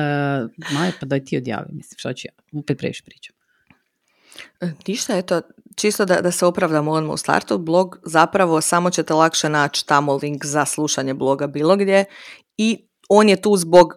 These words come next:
Speaker 2: upravo vaših komentara. Znači, nema tamo nekog dodatnog sadržaja, možda će nekad biti s vremenom, ne znamo, još nije u planu i programu, nego čisto da imate tu kategoriju pisanja komentara i ostavljanja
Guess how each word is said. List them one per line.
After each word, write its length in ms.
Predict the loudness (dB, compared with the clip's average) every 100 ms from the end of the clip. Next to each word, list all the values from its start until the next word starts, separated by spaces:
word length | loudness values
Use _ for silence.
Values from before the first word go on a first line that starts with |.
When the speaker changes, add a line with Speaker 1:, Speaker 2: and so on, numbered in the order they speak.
| -8
Speaker 2:
upravo 280 | 2 6 6
vaših 260 | 4 0
komentara. 560 | -8 -6 -4 -4 -6 -6 -8
Znači, 240 | -6 -4
nema 360 | -2 0 2 4
tamo 180 | 2
nekog 240 | 2 -2 2
dodatnog 380 | 2 2 -2 0
sadržaja, 360 | 0 2 2
možda 440 | 6 10 10 10 6
će 120 | 2
nekad 240 | 2 2
biti 160 | 0 0
s 40 |
vremenom, 460 | 2 4 6 4 2 -4 -20 -10
ne 180 | 4 6
znamo, 300 | 8 8 8
još 220 | 8 6
nije 120 | 2 0
u 80 |
planu 240 | 2 2 2
i 60 |
programu, 460 | 0 0 2 2 2
nego 200 | 2 0
čisto 360 | 0 0 2 2
da 100 | 2
imate 300 | 2 2 0
tu 160 | -2
kategoriju 640 | -2 -2 0 4 4 4 0 -6 -20 _ -2
pisanja 340 | 0 2 2
komentara 760 | 2 2 0 2 6 6 6 2
i 160 | 0 -2
ostavljanja 680 | -2 0 -2 -2 -4 -6